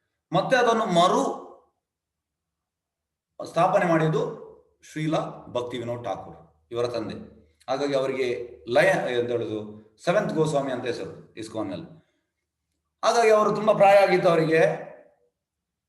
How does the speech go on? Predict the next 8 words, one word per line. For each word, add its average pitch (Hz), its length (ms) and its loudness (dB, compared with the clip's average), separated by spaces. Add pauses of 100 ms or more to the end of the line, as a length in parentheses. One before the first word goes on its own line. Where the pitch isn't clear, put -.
(240)
ಅವರು 175 320 4 (1600)
ಮ್ಯಾಜಿಸ್ಟ್ರೇಟ್ 165 420 -4
ಆದದ್ದು 160 360 -2
ಜಗನ್ನಾಥಪುರಿಯಲ್ಲಿ. 139 720 -4
ಹಾಗಾಗಿ 147 420 -4
ಹೋಗಿ 143 260 -6
ಜಗನ್ನಾಥನ, 131 460 -6 (380)
ಜಗನ್ನಾಥ 127 380 -6